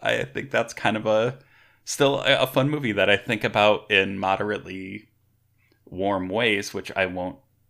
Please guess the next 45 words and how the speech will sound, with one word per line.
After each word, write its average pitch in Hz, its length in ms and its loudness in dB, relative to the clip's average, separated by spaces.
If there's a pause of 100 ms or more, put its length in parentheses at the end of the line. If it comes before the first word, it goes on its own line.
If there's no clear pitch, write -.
(120)
be 87 220 -12
thinking 90 420 -14
about 87 460 -6
when 90 120 -14
it 90 100 -16
comes - 320 -14
to, 92 440 -14
uh, - 200 -6
Trading - 240 -12
Places, - 340 -14
probably. 87 320 -10 (600)
No, 220 340 -2
I'm 131 140 2
not 170 200 2
gonna 139 160 -2
talk - 460 -4
much 117 460 -6
in 107 160 -6
terms 110 300 -8
of - 100 -14
content 98 400 -10
of 92 100 -8
this - 220 -16
movie, 101 400 -8 (640)
uh, 98 280 -2
'cause 135 220 -8
it 123 80 -6
is 117 80 -10
brand 120 420 -6
new, 131 380 -6
and 90 240 -12
I 196 60 -6
don't 98 120 -12
wanna 92 140 -12
talk 104 260 -12
about 107 160 -10
spoilers, 160 500 -10
but 135 200 -12
the 135 80 -10
new 160 140 -8
Spider-Man 113 720 -8
movie 101 400 -12 (480)
might 143 320 -4
be 392 120 -2
my, 127 420 -4